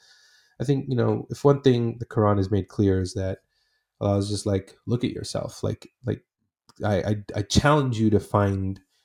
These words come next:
an imperfection with how your body works, how you,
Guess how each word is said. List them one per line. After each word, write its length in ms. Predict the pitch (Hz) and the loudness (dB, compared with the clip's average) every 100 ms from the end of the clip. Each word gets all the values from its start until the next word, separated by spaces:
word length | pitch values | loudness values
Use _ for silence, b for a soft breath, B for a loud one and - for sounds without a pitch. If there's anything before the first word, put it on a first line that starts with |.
| _ | _
an 140 | 110 104 | 0 2
imperfection 720 | 110 - 104 120 - - 90 107 | 2 0 0 0 -2 -8 -8 -6
with 200 | 110 - | -6 -6
how 220 | - 110 | -2 2
your 160 | 104 | 4
body 360 | 98 107 127 98 | 4 4 4 2
works, 360 | 104 - - - | -2 -8 -10 -10
how 240 | - 101 | -2 0
you, 480 | 107 - 113 127 | 0 -2 -8 -6